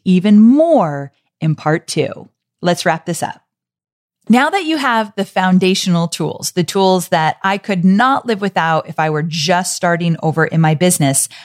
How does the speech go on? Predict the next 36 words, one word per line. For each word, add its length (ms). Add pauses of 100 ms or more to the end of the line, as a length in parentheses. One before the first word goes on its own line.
I 100
want 200
to 80
take 260
you 140
into 340
part 320
two 320
and 240
give 220
you 280
a 80
little 420
hint 420
as 200
to 100
what 200
to 120
expect 500 (360)
next 500
Thursday. 600
So 220
during 340
our 220
regularly 720
scheduled 600
episode 460
next 240
Thursday, 480 (340)
I'm 200
going 240
to 80
get 200
into 240
part 380
two 480